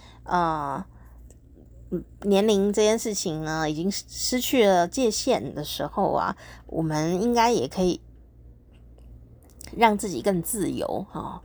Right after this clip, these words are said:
那当然啦，如果你要做生意的话呢，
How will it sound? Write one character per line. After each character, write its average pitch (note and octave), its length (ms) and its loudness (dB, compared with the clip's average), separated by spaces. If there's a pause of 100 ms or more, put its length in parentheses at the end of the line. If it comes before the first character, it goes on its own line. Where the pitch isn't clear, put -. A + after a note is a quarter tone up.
那 F3+ 100 2
当 G3 180 6
然 G3 160 6
啦， F3+ 120 4
如 F#3+ 100 4
果 F3+ 80 6
你 E3 80 2
要 F3 80 4
做 B3+ 180 4
生 A#3+ 240 2
意 B3 160 0
的 F#3+ 120 4
话 G#3+ 220 0
呢， F#3+ 260 -2